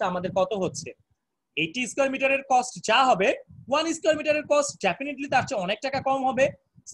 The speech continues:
আমরা কি করব? কম হলে divide করতে হয়, আমরা জানি। So উপরে লিখবো আমরা থ্রি হান্ড্রেড টোয়েন্টি এবং নিচে কিন্তু লিখবো আমরা এইটটি, যেটাকে কাটাকাটি করলে আমরা কিন্তু পেয়ে যাচ্ছি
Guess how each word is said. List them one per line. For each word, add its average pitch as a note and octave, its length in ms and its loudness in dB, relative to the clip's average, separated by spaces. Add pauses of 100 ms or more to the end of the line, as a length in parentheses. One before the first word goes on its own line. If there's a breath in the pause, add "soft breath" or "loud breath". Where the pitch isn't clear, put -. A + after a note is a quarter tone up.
আমরা C#4+ 180 2
কি D4 140 -2
করব? C#4 120 4 (120)
কম C4+ 160 2
হলে C4+ 120 0 (100)
divide A3 280 2 (100)
করতে C#4 200 -2
হয়, B3+ 160 4
আমরা A3+ 220 -2
জানি। G#3+ 200 0 (560)
So - 80 -10 (120)
উপরে A3+ 260 -6
লিখবো G#3+ 220 -4
আমরা A#3 180 -4
থ্রি A#3 180 -6
হান্ড্রেড G#3 320 -4
টোয়েন্টি B3 320 -2 (420)
এবং B3 120 -8 (120)
নিচে A3+ 240 -8
কিন্তু G#3+ 220 -4
লিখবো E3+ 220 0
আমরা A3 120 -2 (180)
এইটটি, D3+ 280 -4 (500)
যেটাকে D4+ 360 -4
কাটাকাটি A#3 380 0
করলে G#3 200 2
আমরা F3+ 180 -2
কিন্তু E3+ 220 -8
পেয়ে F#3+ 180 -2
যাচ্ছি D#3+ 260 -4